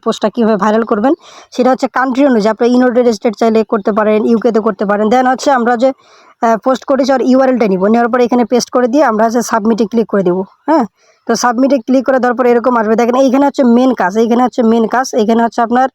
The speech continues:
দেখেন এই যে এইখানে আপনার হচ্ছে মেন কাজ, এই যে Facebook শেয়ার আমরা করব। দেখেন এই যে এইখানে, হ্যাঁ, হ্যাঁ,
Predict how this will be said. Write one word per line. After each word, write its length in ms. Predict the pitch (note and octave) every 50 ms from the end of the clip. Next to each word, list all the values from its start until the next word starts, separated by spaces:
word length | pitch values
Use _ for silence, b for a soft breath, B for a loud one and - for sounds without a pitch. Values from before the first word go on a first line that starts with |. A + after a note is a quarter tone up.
| b b b b b b b b _ A#3+ G#3
দেখেন 220 | A3+ A3+ - B3
এই 80 | A#3+ A#3
যে 80 | A3+ A#3
এইখানে 320 | A#3 G3 B3 A#3+ B3 C4 C#4 C#4+ - - G3+ G#3
আপনার 220 | G3 G#3 A3+ A#3 A3+ A3+
হচ্ছে 180 | - - - A#3
মেন 220 | A3 A3+ A#3 A#3+ A#3
কাজ, 240 | - G#3 A#3 C#4+ C#4 - - A#3
এই 40 | G3+ G3+
যে 60 | G#3 -
Facebook 280 | - A3+ G#3 G#3 A3+ G#3+ -
শেয়ার 140 | - A3 G#3+ G#3+
আমরা 120 | G#3+ G#3+ G#3
করব। 240 | - A3 G#3 G3+ B3 C4+
দেখেন 300 | B3 G#3+ G3 F#3 G#3 G#3
এই 80 | G#3+ G#3
যে 100 | G3+ A3+
এইখানে, 340 | A3 G#3+ - A#3+ A#3 B3 C4 D#4 - _ _ _ _ _ _ _ _ _ -
হ্যাঁ, 220 | A3+ A3+ A#3 B3 B3+
হ্যাঁ, 160 | D4 D4 B3+